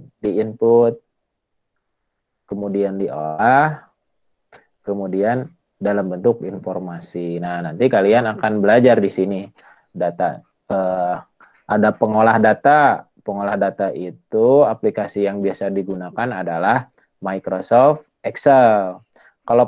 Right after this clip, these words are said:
pengolah kata itu Microsoft Word kayak gitu.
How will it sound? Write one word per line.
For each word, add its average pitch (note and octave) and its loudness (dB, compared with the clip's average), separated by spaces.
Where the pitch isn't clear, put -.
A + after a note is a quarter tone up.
pengolah B2 -2
kata D#3 0
itu A#2+ -2
Microsoft G2+ -2
Word G#2+ 2
kayak E2+ -18
gitu. - -20